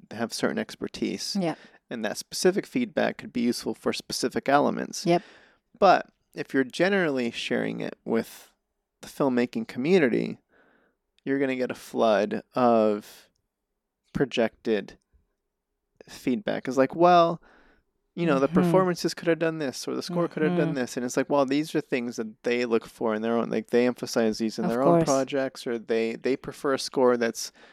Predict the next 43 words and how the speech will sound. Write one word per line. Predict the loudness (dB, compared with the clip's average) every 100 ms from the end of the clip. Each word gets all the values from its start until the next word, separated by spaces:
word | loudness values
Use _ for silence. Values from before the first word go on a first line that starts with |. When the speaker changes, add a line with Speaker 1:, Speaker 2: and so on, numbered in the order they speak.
| _ -2
Speaker 1:
that's | -2 -2
big | 2 4 4 2
and | -2 -4
more, | -2 0 0
more | -2 -2 0 0 -4
apparent. | -10 -4 0 0 0
And | 0
then | 0
another | 2 4 2
person's | 2 -2 -2 -2
gonna, | 0 0
like, | 2 0 0
"I, | 0 -2
the | -4
score | -4 2 4
was | 2
too | 2 2
much | 4 2 -4
and | -6
I | -4
wanted | 0 -2 -2
less | -2 -2
score." | -4 -4 -4 -2
And | 0
it's | 2
like, | 4 4
Speaker 2:
Yeah. |
Speaker 1:
well, | 4 2 -2
it | -6 _
just | -6 -6
becomes | -6 -6 -6
taste | -4 -4 -4
at | -4
that | -6 -6
point. | -6 -4 -2
Speaker 2:
Yeah. | 0 0 -4 -18 _ -8
Speaker 1:
And | -8
it's | -4
not | -2 0
even | -2
helpful. | 0 -2 -2 -4 -4 -6 _ _ _ -10 2
Speaker 2:
No. | 4 4 0 -4 _ _ _
<laughs> | -16